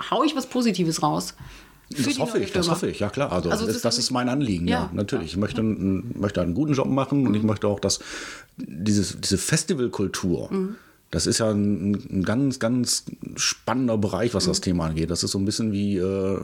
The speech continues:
Speaker 2: ne, das ist so ein, so ein kleiner Ausbruch aus dem Alltag. Das
Speaker 1: Ja.
Speaker 2: ist halt, ähm, aber dann, dann wieder in so eine Gemeinschaft rein, die einem dann Halt gibt,
Speaker 1: Ja.
Speaker 2: äh, mit dem man einfach, einfach mal unbeschwert mal ein Wochenende irgendwie Spaß haben kann.
Speaker 1: Mhm.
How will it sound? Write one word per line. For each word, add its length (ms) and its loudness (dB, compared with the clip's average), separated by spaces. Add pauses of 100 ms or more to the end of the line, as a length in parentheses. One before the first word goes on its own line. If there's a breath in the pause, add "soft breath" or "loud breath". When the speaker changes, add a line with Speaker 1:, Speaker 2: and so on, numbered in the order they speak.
Speaker 2:
ne, 160 0
das 160 0
ist 120 0
so 80 0
ein, 140 0 (120)
so 120 -6
ein 180 0 (380 loud breath)
kleiner 360 0
Ausbruch 460 -2
aus 220 2
dem 160 2
Alltag. 600 2
Das 180 2
Speaker 1:
Ja. 40 2
Speaker 2:
ist 140 2
halt, 260 2
ähm, 220 2 (460 loud breath)
aber 180 0
dann, 280 0
dann 160 0
wieder 220 0
in 100 0
so 60 0
eine 240 2
Gemeinschaft 640 0
rein, 340 2
die 140 2
einem 100 2
dann 180 0
Halt 220 0
gibt, 380 -4
Speaker 1:
Ja. 460 0
Speaker 2:
äh, 40 2
mit 200 2
dem 100 2
man 100 0
einfach, 460 -2 (220)
einfach 180 -2
mal 140 2
unbeschwert 640 0
mal 140 2
ein 100 2
Wochenende 360 0
irgendwie 160 2
Spaß 300 -2
haben 200 0
kann. 240 0
Speaker 1:
Mhm. 40 -8